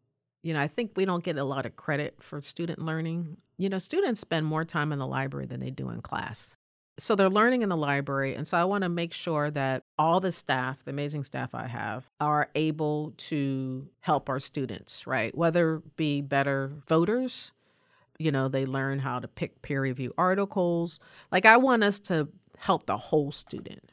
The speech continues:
right? Socially, educationally, academically, professionally. And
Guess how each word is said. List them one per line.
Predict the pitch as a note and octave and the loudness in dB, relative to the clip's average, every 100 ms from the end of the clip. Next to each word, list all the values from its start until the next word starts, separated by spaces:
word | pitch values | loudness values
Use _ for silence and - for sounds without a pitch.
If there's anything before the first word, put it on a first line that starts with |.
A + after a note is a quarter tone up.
| - | -10
right? | C3 - | -8 -6
Socially, | - - F3 F3 G3 F3 D#3+ - | -4 4 4 4 2 2 0 0
educationally, | C#3 C#3 - C#3 C#3+ E3 C3+ C3 - | -4 -4 -4 -2 -2 -2 -2 -4 -2
academically, | A#2 - C3 B2 B2 B2 C3 A#2+ B2 - _ - | -4 -4 -8 -6 -6 -8 -8 -6 -8 -10 _ -8
professionally. | D#3 - C#3 - D3 C3 C3 B2+ B2 B2 _ _ _ - | -6 0 0 0 -2 -2 -4 -4 -4 -8 _ _ _ 0
And | D#3+ D3+ D3+ D3 C#3+ | 6 8 6 6 2